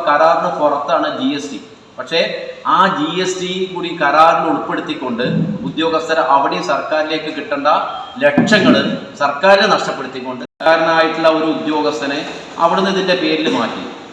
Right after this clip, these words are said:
പിന്നെ ഒരു പതിനൊന്ന് അംഗ കമ്മിറ്റിയാണ് ഈ ലേലവുമായി ബന്ധപ്പെട്ടതിന്, ആ, തൊഴിലാളികളുടെ ഇടയിൽ നിന്ന് ഉദ്യോഗസ്ഥരുടെ ഇടയിൽ നിന്നൊക്കെ. അതില് പാവപ്പെട്ട തൊഴിലാളികളെ മാത്രം ബലിയാടാക്കിക്കൊണ്ടാണ് ഈ, പിന്നെ, ശിക്ഷാ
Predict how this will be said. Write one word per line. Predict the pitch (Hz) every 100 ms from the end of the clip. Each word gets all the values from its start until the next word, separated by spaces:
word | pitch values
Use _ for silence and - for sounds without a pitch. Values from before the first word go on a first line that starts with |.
| -
പിന്നെ | 185 214
ഒരു | 214
പതിനൊന്ന് | 180 180 214 226 233
അംഗ | 202 190 196 196 - -
കമ്മിറ്റിയാണ് | 160 170 175 180 160 156
ഈ | 151
ലേലവുമായി | 139 151 147 135 170 151
ബന്ധപ്പെട്ടതിന്, | 143 139 139 139 139 135 - -
ആ, | 127 131
തൊഴിലാളികളുടെ | 147 151 151 156 147
ഇടയിൽ | 139 139
നിന്ന് | 143
ഉദ്യോഗസ്ഥരുടെ | 131 139 135 135 127
ഇടയിൽ | 113
നിന്നൊക്കെ. | 110 95 - - - - - 160
അതില് | 220 190 196 - - -
പാവപ്പെട്ട | - 202 214 214 208
തൊഴിലാളികളെ | 185 185 202 208 - 214 -
മാത്രം | 220 190 - 202 185
ബലിയാടാക്കിക്കൊണ്ടാണ് | 156 165 175 170 143 127 131 127 120 110 113 - - - - - 127 131
ഈ, | 127 123 -
പിന്നെ, | 120 117
ശിക്ഷാ | 131 151